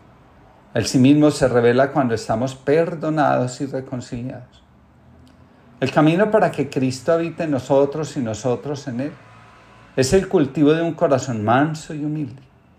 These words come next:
La mansedumbre significa docilidad en el carácter, es decir, que nuestras respuestas y actitudes ante el conflicto son mesuradas, buscan la paz,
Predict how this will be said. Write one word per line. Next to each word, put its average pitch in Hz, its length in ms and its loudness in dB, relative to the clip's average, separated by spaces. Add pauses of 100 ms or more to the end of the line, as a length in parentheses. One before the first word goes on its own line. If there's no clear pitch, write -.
(760)
La 107 60 -6
mansedumbre 110 680 -2
significa 123 600 -2
docilidad 104 720 0
en 113 100 -4
el 107 100 -6
carácter, 120 500 -6 (840)
es 110 140 0
decir, 135 400 2
que 147 100 2
nuestras 117 420 0
respuestas 139 760 -2
y 143 40 -4
actitudes 127 600 -4
ante 123 280 -4
el 104 140 -8
conflicto 139 640 -6
son 104 240 -6
mesuradas, 104 800 -6 (460)
buscan 113 360 -4
la 101 160 -2
paz, 110 380 -2